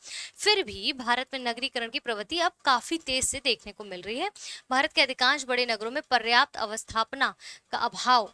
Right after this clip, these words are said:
यहाँ पर अवस्थापना का अभाव है। हालांकि नगरीकरण के इस तेज प्रवृत्ति की तुलना में शहरी सुविधाओं जैसे बिजली,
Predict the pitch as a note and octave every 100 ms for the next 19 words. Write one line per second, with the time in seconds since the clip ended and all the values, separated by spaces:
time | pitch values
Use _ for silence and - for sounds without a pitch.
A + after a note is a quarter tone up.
0 | - G#3+ G#3+ - G#3+ - G#3+ - A3 B3
1 | B3 B3 - - A3 G#3+ G#3 G3 C4+ E4+
2 | A#3 G#3+ G#3+ A#3 A3 A#3 A#3 A3+ A3 A#3+
3 | A#3 A#3+ A#3+ - A3+ G#3+ A#3+ A#3+ - A3+
4 | A3+ A3+ D#4+ - - - - - C#4 C#4
5 | F4 D#4+ C#4 A#3+ A#3 A3+ G#3 - F3+ B3
6 | A3+ A3+